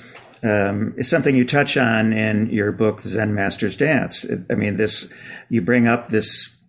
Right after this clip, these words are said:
I think, entirely valid point that the, the scientists of neurobiology, um,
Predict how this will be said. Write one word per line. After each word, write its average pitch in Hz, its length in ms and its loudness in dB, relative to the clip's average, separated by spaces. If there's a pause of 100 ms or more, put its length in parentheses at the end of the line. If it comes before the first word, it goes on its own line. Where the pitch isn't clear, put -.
(960)
I 123 40 0
think, - 240 0
entirely 120 640 2
valid 107 420 2
point 120 480 0
that 104 260 0
the, 104 300 2 (1000)
the 135 280 4
scientists 156 800 2
of 127 140 2
neurobiology, 120 1200 4 (160)
um, 113 640 2